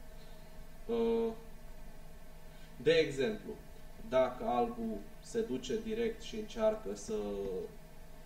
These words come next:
să joace, bine, rege G șase, turna șase e destul de ușor, că trebuie să se întoarcă. Ă, aici e foarte important, rege G opt, G cinci și,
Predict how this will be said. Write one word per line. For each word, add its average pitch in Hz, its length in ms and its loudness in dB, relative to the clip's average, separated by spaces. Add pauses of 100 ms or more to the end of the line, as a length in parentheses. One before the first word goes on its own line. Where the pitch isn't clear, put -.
(200)
să - 180 -2
joace, 117 560 2
bine, 113 240 2
rege 127 260 2
G 120 180 0
șase, 123 340 -2
turna 220 460 -2
șase 220 400 -4
e 202 180 0 (240)
destul 208 420 0
de 190 60 -2 (140)
ușor, - 260 -4 (140)
că - 80 -8 (180)
trebuie 214 200 -2
să - 160 -8
se - 140 -6
întoarcă. - 640 -6 (680)
Ă, 151 100 4 (960)
aici 220 300 4
e 214 60 4
foarte 175 480 0
important, 117 580 0 (100)
rege 233 300 4
G 208 220 -2
opt, - 220 0 (800)
G - 0 -
cinci - 640 -2 (520)
și, - 380 -4